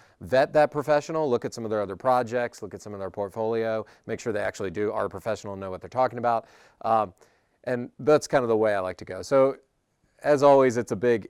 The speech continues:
"it depends" question, um, but it, it varies a lot by your situation. All right, our second question is from Drew. If you only had five hundred dollars to mic a drum kit,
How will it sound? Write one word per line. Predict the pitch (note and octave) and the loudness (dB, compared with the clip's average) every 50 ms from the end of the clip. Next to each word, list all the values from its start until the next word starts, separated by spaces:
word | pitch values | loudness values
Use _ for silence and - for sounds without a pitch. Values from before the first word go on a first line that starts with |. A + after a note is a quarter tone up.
| _ | _
"it | - D3 - - | -2 -2 -2 -2
depends" | B2 - - C#3+ C3+ B2 C3 A#2 | -6 -4 -2 -2 -2 -2 -4 -6
question, | - - C#3 C3+ C3 - - D3 C#3 C3 _ _ _ _ _ _ _ - | 0 0 0 0 0 -4 -8 -10 -10 -10 _ _ _ _ _ _ _ -6
um, | - A#2+ A#2+ A#2 A2+ A2 G#2 A2+ - _ - G#2+ - | -2 0 2 2 2 0 -2 -6 -14 _ -20 -6 0
but | B2+ B2 A2+ A2 G#2 _ _ _ _ _ _ _ _ _ _ _ _ - | 2 2 2 2 0 _ _ _ _ _ _ _ _ _ _ _ _ -4
it, | B2+ C3 C#3 | -2 0 2
it | C#3 C#3+ B2+ | 2 0 2
varies | A2+ C#3+ C3+ C3 B2 A2 | 4 4 4 4 4 2
a | A#2 | 2
lot | A2 G#2+ G#2 F#2+ | 2 2 2 0
by | F#2 G#2 | -2 -6
your | G2 F#2+ F#2 F2+ | -6 -6 -10 -12
situation. | - - F#2+ - F#2 F#2 F#2 F#2 - - - A2 A2+ _ _ _ _ _ _ _ _ _ _ _ _ _ _ _ _ _ _ _ - | -14 -18 -18 -18 -18 -18 -18 -20 -20 -20 -20 -20 -20 _ _ _ _ _ _ _ _ _ _ _ _ _ _ _ _ _ _ _ 0
All | - | 2
right, | F3+ F#3 | 4 4
our | E3+ D#3+ | 4 2
second | - - G#3+ - G#3 F#3+ | 2 0 0 0 0 -4
question | E3+ F3+ F3 E3+ - E3+ D#3 | -2 -2 -2 -2 -2 -6 -6
is | D3+ D3+ D3 | -6 -8 -8
from | - - D3 D3+ D3+ C#3+ | -8 -6 -6 -4 -4 -6
Drew. | A#2 A2+ B2 C#3 D3+ D3+ C#3+ B2+ G#2+ F#2 E2 - _ _ _ _ _ _ _ _ _ _ _ _ _ | -8 -4 -2 0 2 2 2 2 0 -4 -8 -16 _ _ _ _ _ _ _ _ _ _ _ _ _
If | - D3+ C3+ D#3 | -10 -10 -8 -6
you | F#3 G#3 A#3+ B3 B3 A3 - | -8 -6 -4 -4 -4 -2 0
only | D3+ F#3 G#3+ A#3 A3+ G#3+ F#3+ | 2 2 2 4 2 0 0
had | D#3 C3 G#2+ F#2 F2 F#2 G#2+ - _ _ | 0 -4 -4 -4 -6 -8 -10 -14 _ _
five | _ _ C#3 C#3 C#3+ C#3 | _ _ 4 4 4 4
hundred | D3+ C#3+ C#3+ | 2 0 2
dollars | B2+ A#2+ A2 A2 G#2+ G#2+ G#2 - | 2 2 2 2 0 -2 -4 -6
to | - G#2 | -10 -8
mic | G#2+ G#2+ G#2+ - | -6 -6 -6 -6
a | G#2+ | -6
drum | F#2 G2+ G2 F#2 F2+ | -6 -6 -6 -8 -10
kit, | F2+ _ - F2+ F2+ G2+ | -14 _ -16 -16 -16 -16